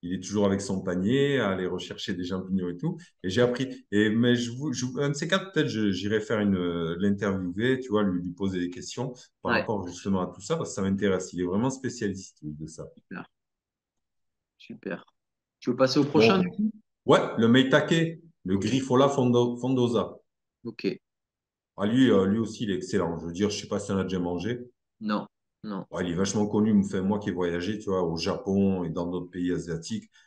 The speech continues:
Speaker 1: pour les, bon, ils, ils s'en servent énormément dans, dans, dans tout ce qui est culinaire. Tu sais que les champignons en, en Asie, euh, ils les utilisent beaucoup, mais il a énormément de bienfaits pour la santé.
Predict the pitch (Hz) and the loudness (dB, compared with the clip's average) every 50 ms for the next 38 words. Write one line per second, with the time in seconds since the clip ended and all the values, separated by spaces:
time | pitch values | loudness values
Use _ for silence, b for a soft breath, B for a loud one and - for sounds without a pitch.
0 | b b _ _ - 87 87 85 82 80 80 80 80 80 82 85 82 80 80 80 | b b _ _ -6 -4 -2 0 0 -2 -2 -2 -4 -4 -4 -6 -6 -8 -8 -10
1 | - - 90 80 - - 95 92 - - 104 92 85 82 82 87 87 87 87 90 | -10 -12 -12 -12 -8 -6 -6 -6 -4 -4 -4 -2 -2 -2 -2 -2 -2 -2 -2 -2
2 | 90 90 90 78 76 78 78 78 78 78 80 80 78 73 73 76 76 - - 98 | -4 -4 -4 -4 -4 -6 -6 -8 -8 -8 -8 -8 -8 -8 -10 -10 -12 -14 -14 -14
3 | - - - 85 - - 82 80 78 98 104 101 - - - - - - 78 73 | -12 -12 -12 -14 -12 -12 -10 -6 -2 -2 -2 -2 -4 -8 -14 -16 -16 -16 -14 -14
4 | - - 80 78 - 82 85 95 98 90 82 76 73 73 71 - 82 85 82 80 | -12 -12 -12 -10 -8 -6 -4 -2 -2 -2 -4 -4 -8 -8 -10 -10 -8 -6 -4 -4
5 | 80 80 82 95 98 101 101 B B B B B B - 73 71 71 73 76 80 | -4 -4 -4 -6 -6 -8 -8 B B B B B B -14 -12 -10 -10 -10 -10 -10
6 | 85 82 85 85 87 85 82 87 90 82 82 82 82 - 87 92 87 82 85 98 | -12 -12 -12 -12 -10 -8 -6 -4 -4 -4 -4 -6 -8 -8 -8 -8 -6 -4 -4 -4
7 | 98 - - 185 170 123 104 98 92 92 98 95 92 92 90 92 101 104 104 104 | -4 -2 -2 -2 0 2 2 2 2 2 0 0 0 0 0 0 2 2 2 2
8 | 104 104 98 98 90 87 87 95 95 - - 117 - - 98 98 95 - - 101 | 2 4 2 2 2 0 -2 -4 -4 -4 -4 -6 -4 -2 -2 -2 -2 -2 -4 -6
9 | 98 98 - 92 90 | -6 -6 -6 -8 -8